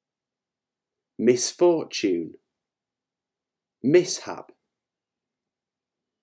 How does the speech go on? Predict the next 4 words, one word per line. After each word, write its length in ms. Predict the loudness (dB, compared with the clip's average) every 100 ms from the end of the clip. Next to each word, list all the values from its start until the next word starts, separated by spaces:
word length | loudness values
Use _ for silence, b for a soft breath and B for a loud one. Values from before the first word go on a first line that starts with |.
| _ _ _ _ _ 0
Enjoy. 680 | 2 6 6 6 4 -2 -6 _ _ _ _ _ _ _ _ _ _ _ _ _ _ _ _ -12
Appreciate. 920 | -4 0 0 0 0 -2 -4 -14 -20 _ _ _ _ _ _ _ _ _ _ _ _ _ _ _ _ _
Enjoy. 720 | -2 -2 4 6 6 4 -4 -8 _ _ _ _ _ _ _ _ _ _ _ _ _ _ _
Appreciate. 960 | -12 0 2 2 0 0 0 -6 -12